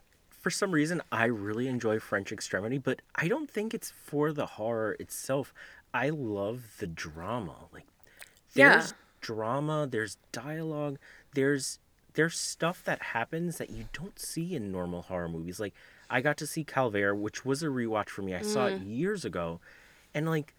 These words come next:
Speaker 1: the interactions between the people just feel so different. It's, it's a drama that has horrific elements
Speaker 2: Yeah.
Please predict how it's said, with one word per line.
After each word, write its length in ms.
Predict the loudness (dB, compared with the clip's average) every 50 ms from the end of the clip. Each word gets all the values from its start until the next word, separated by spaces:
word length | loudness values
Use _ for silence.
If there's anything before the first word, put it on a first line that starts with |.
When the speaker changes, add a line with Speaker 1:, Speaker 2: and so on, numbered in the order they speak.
| _ _ _ _ _
Speaker 1:
the 260 | -12 -6 -2 0 0 0
interactions 840 | 0 -2 -2 -4 -2 -2 0 0 0 -2 -4 -6 -6 -6 -8 -6
between 340 | -8 -8 -6 -4 -4 -4 -4
the 80 | -4 -8
people 400 | -8 -8 -10 -8 -6 -6 -6 -6
just 260 | -6 -8 -10 -10 -10
feel 240 | -10 -8 -8 -8 -8
so 220 | -6 -4 -4 -4
different. 460 | -4 -4 -6 -8 -4 -4 -4 -4 -4 -6 -8
It's, 280 | -8 -8 -8 -12 -10 -8
it's 340 | -8 -8 -8 -10 -16 -16 -18 _ _
a 80 | -6 -4
drama 680 | -4 -4 -4 -4 -2 -2 -2 -2 -2 -4 -4 -6 -8 -12 -18 -20 -20 -20 _ _ _ _ -2
that 200 | 0 0 0 -2 -6 -6 -2
has 540 | 0 0 0 0 -2 -4 -6 -8 -10 -10 -12 -18 -12 -6
horrific 480 | -4 -4 -2 -2 -4 -2 -2 -6 -4 -2
elements 540 | 0 0 0 -2 -4 -8 -10 -12 -14 -16 -16 _ _ _ _ _ _ _ -18 _
Speaker 2:
Yeah. 360 | 2 6 8 8 8 6